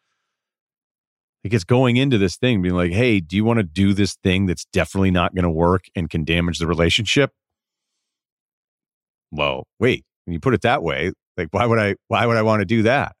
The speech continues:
I, I mean, you've gotta be really, really close.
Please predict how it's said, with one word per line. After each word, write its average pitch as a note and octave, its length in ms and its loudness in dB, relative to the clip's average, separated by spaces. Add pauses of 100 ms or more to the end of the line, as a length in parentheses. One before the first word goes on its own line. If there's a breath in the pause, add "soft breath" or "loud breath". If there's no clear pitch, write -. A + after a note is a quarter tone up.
I, G#2+ 80 -2
I B2 100 0
mean, B2 140 4
you've F3+ 220 2
gotta F3 200 4
be G2+ 200 0
really, C#3 680 2 (1300)
really B2+ 400 2
close. G2+ 680 -2